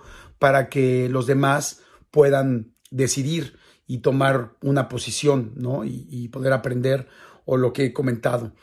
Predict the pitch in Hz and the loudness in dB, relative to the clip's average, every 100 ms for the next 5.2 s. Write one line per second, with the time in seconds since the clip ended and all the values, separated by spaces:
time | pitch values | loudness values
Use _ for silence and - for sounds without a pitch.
0 | - - _ 139 139 143 - 180 208 165 | -20 -20 _ -2 0 0 0 2 2 2
1 | 147 165 156 147 139 143 - 127 123 131 | 4 6 6 4 0 -4 -4 -4 -2 -6
2 | 117 - - _ - 139 139 139 135 135 | -8 -12 -20 _ -6 -2 0 0 0 0
3 | 135 - 127 160 151 160 - 151 - 143 | -2 -4 0 2 2 0 -2 -4 -2 -2
4 | 131 139 135 131 127 123 135 131 123 151 | -2 -4 0 0 0 -2 -4 -4 -2 2
5 | 143 151 | 4 4